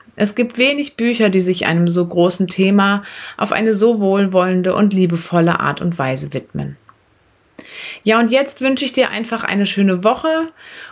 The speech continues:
und freue mich darauf. Ähm, in der nächsten Folge wird es dann darum, um das Thema Gefühle gehen.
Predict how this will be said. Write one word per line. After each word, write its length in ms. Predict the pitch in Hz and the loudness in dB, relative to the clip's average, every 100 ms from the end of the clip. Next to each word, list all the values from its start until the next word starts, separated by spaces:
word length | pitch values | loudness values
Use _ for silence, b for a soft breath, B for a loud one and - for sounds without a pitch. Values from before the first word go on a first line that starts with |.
| B | B
und 180 | 226 214 | 0 0
freue 280 | - 190 190 | 2 2 2
mich 160 | 180 | 0
darauf. 640 | 214 185 180 190 208 - - - _ | 0 0 2 2 0 -4 -16 -18 _
Ähm, 480 | - 185 185 185 175 _ _ _ _ | 0 2 4 2 -2 _ _ _ _
in 160 | - 190 | 0 2
der 120 | 180 | 4
nächsten 380 | 180 233 233 226 | 4 2 2 -4
Folge 420 | - 214 214 202 | 2 2 4 2
wird 160 | 196 196 | 0 -2
es 140 | 196 | 0
dann 400 | 190 190 185 190 B B B _ | 0 2 2 0 B B B _
darum, 440 | 196 185 185 190 190 | 0 0 0 0 2
um 100 | 190 | 0
das 140 | 185 | 0
Thema 240 | 202 202 202 | 4 4 4
Gefühle 420 | 208 - 247 180 | 0 2 4 4
gehen. 460 | 127 117 135 135 | 2 -4 -4 -12